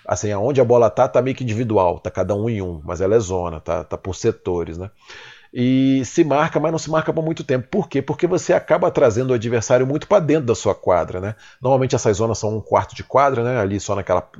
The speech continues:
naquela parte final da quadra. Então você dá muita liberdade dele olhar o jogo,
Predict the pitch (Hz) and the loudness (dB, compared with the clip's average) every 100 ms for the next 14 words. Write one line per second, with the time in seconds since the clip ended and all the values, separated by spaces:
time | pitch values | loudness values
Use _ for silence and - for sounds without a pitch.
0 | 95 87 90 98 92 - - - 92 98 | -10 -6 0 2 2 -2 -6 -8 -2 -2
1 | 98 87 110 123 117 - - - - 131 | -2 0 2 2 -4 -14 -20 -20 -8 2
2 | 170 165 151 156 147 165 170 160 151 139 | 2 2 2 2 4 2 2 2 2 4
3 | 139 139 131 113 120 117 123 127 113 98 | 4 4 4 4 4 6 6 6 2 2
4 | 127 131 131 123 104 117 | 2 2 4 2 2 -2